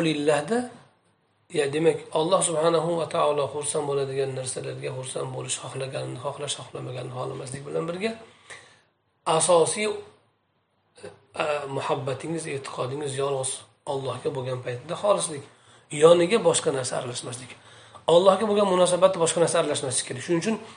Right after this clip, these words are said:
sadaqa bilan hadya farq qiladi. Nima uchun? Hadyada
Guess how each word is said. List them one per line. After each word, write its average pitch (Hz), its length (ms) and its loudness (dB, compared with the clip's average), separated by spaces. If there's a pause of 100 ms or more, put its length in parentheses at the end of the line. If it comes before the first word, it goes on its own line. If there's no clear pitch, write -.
(120)
sadaqa 175 460 6
bilan 185 200 8
hadya 151 400 2
farq - 260 -4
qiladi. - 280 -8 (600)
Nima 202 120 0
uchun? 175 200 -2 (380)
Hadyada 175 600 2